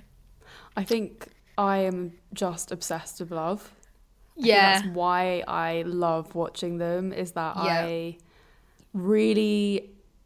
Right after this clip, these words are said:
Speaker 1: I like to see people's behaviour when it comes to relationships. I like to sort
Speaker 2: Uh-huh.
Speaker 1: of not, I was gonna say investigate them, but I
Speaker 2: Yeah.
Speaker 1: guess it's, like, just, it's, it's an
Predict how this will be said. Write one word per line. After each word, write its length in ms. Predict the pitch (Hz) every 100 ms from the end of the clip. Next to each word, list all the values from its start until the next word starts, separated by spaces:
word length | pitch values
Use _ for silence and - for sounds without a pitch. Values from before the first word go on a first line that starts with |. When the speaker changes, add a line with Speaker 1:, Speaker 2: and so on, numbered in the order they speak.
| _
Speaker 1:
I 140 | 208 214
like 320 | 214 233 269
to 100 | 294
see 200 | 285 277
people's 360 | 269 214 208 208
behaviour 640 | 175 180 165 165 156 180 -
when 200 | 165 156
it 140 | -
comes 360 | - 160 160 -
to 340 | - 170 156
relationships. 840 | - 165 156 156 160 - 156 - -
I 100 | 165
like 320 | 165 160 160 -
to 380 | - 160 160 165
sort 220 | - 170
Speaker 2:
Uh-huh. 160 | 156 170
Speaker 1:
of 120 | - - - - - - - - _ _ _ - - - - -
not, 260 | 240 262 - _ _ _ _ _ _ _ _ _ _ _ - - _ -
I 60 |
was 120 | 202
gonna 100 | -
say 140 | 214 185
investigate 760 | 190 175 175 - 214 233 233
them, 360 | 254 254 254 262 - - -
but 200 | 208 107
I 100 | -
Speaker 2:
Yeah. 140 | 208
Speaker 1:
guess 160 | 208 220
it's, 100 | 247
like, 180 | 262 -
just, 240 | 254 - - _ 226
it's, 220 | 220 - 240
it's 160 | 233
an 180 | 226 202